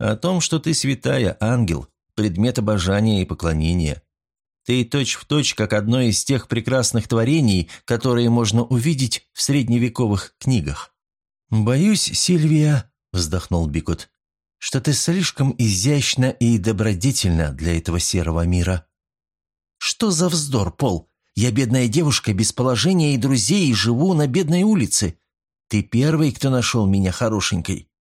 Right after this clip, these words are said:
«Ты не хорошенькая», — сказал пылкий Бикот.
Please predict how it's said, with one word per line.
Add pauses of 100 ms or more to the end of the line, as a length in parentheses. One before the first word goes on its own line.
(720)
«Ты
не
хорошенькая», — (140)
сказал
пылкий
Бикот.